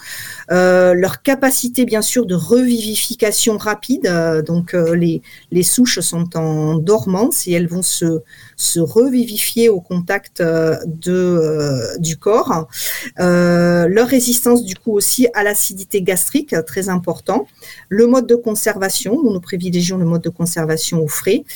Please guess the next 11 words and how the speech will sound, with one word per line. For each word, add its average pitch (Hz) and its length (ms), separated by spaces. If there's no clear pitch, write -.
et 175 60
les 175 200
études 240 260
qu'on 175 160
pourra 175 280
faire 220 220
aussi - 280
sur - 200
le 196 120
produit 202 340
fini. 233 480